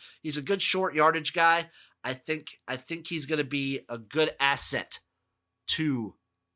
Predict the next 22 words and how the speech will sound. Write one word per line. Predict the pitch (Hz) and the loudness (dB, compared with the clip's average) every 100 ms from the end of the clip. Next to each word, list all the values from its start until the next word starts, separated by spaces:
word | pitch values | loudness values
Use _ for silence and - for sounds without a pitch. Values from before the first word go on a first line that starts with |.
| _ _ _ _ _ _ _ | _ _ _ _ _ _ _
the, | - 123 127 | -12 -6 -2
uh, | 120 113 107 - _ - - _ - | 0 0 -4 -8 _ -14 -14 _ -10
the | 123 | -6
U | 127 139 | 0 0
S | 135 | 0
F | 135 | -2
L, | 131 | -2
to | 151 | 0
the | 139 123 117 | 0 0 2
Generals, | 156 147 80 - | 2 2 -2 -2
sorry, | 143 117 - - - | 0 0 -4 -20 -16
to | - | -10
the | 127 | -2
Generals. | 151 143 98 | 0 0 -2
I | - 139 | -2 0
think | 180 | 0
he's | 175 | -2
gonna | 156 143 | -4 -2
be | 131 | -4
a | |
great | 117 127 175 | -2 0 2
asset. | 143 131 - 135 - | 2 0 0 -2 -2